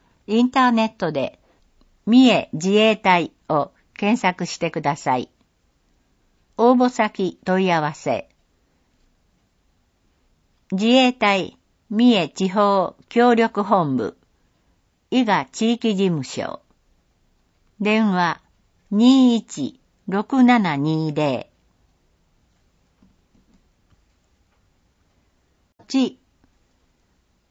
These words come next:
家屋価格等縦覧帳簿の縦覧期間。皆さんが所有している固定資産の状況や価格などを確認していただくため、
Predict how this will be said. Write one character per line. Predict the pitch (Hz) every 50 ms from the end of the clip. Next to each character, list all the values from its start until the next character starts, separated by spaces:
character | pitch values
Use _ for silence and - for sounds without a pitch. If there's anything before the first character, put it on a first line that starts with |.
| _ _ _ _
家 | - 262 277 269 233
屋 | - - - 156 131
価 | - - 247 -
格 | - - - - 180 -
等 | - 170 160 156 147 131 - _ _
縦 | - 170 202 220 226 233
覧 | 214 202 202 196 196
帳 | 190 - 185 185 185 185
簿 | 175 175 170
の | 165 165 160 147 - - -
縦 | 170 175 208 220 226 226
覧 | 214 214 202 196 190 190
期 | - 190 165
間。 | - - 156 131 117 107 123 123 - _ _ _ _ _ _ _ _ _ _ _ _ _ _ _ _ _ _ _ _ _ _ _ _ _ _ _ _ _ _ _ _ _ _ _ _ _ _ _ _ _ _ _
皆 | 208 214 226 247 285 277
さ | - 269 233 196
ん | 175
が | 156 156
所 | - - 170 170
有 | 180 185 190 190 185 175
し | -
て | - - 185 175 165
い | 165 160
る | 165 151 -
固 | - 180 180
定 | - - 254 247 247
資 | 247 - 240
産 | 233 - 208 185 175 165 156
の | 151 139 139
状 | 151 180 190 208
況 | 202 - - 202 190 185
や | 180 175 165 - - _ _ _ _ _
価 | - 240 247
格 | - 247 226 220 - 190
な | 170 165 156 151
ど | 147 143 135
を | 135 -
確 | - 180 - - 220
認 | 208 202 196 185 180
し | - -
て | - 185 175
い | 170
た | 170 - 170 170
だ | 165 156
く | - -
た | - 143 135 135
め、 | 117 104 - -